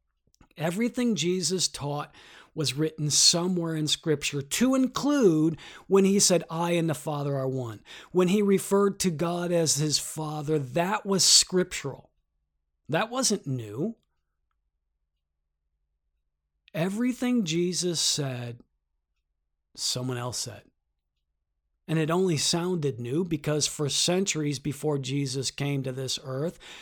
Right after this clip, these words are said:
God's word had been twisted and misapplied. In fact, he was even accused of being a blasphemer,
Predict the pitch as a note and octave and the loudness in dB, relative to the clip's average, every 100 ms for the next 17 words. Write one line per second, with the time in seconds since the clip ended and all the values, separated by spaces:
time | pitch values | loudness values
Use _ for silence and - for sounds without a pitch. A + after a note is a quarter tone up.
0 | - - C#3+ D#3+ F3 D3+ D#3+ F3+ D#3+ E3+ | -18 -6 -2 0 -2 -4 -2 -2 -2 -4
1 | C#3+ C3+ - - G#3+ B3 - - D3 C#3+ | -2 -2 -4 -4 0 0 0 0 0 0
2 | - - - E3+ E3+ D#3+ - D3 - B3+ | -6 -18 -2 2 2 2 2 0 -2 0
3 | C4 - C#3 _ _ _ _ _ _ _ | 0 -2 -8 _ _ _ _ _ _ _
4 | _ _ _ _ _ _ _ _ _ _ | _ _ _ _ _ _ _ _ _ _
5 | _ _ - F#3 - G#3+ G#3 - - _ | _ _ -4 -2 -2 -4 -6 -10 -20 _
6 | _ _ _ _ _ _ _ _ _ - | _ _ _ _ _ _ _ _ _ -4
7 | B3+ B3+ A#3 A3+ G#3+ G#3+ F#3 - - G3 | 0 2 2 2 2 0 0 -2 0 2
8 | G#3 A3 - F3+ D3 G#3 A3 G3 A#3+ B3+ | 2 0 0 0 4 2 2 -2 0 2
9 | D4 D4+ - - D#3 C3 A2+ | 2 2 0 2 0 0 -6